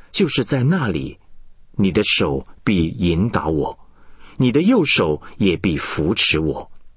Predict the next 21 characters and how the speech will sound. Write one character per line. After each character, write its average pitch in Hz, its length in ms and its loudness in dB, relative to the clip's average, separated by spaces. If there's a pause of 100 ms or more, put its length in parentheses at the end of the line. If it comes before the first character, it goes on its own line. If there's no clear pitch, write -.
(640)
我 90 160 2
若 98 160 2
说 104 380 2 (220)
：“黑 190 360 4
暗 101 260 0
必 101 240 0
定 90 280 0
压 151 200 2
碎 123 300 0
我， 71 300 -6 (420)
我 135 240 6
周 226 240 4
围 120 220 4
的 127 100 4
亮 135 320 4
光 123 360 2 (100)
必 95 260 2
成 90 360 0
为 76 220 0
黑 135 240 0
夜。” 123 400 0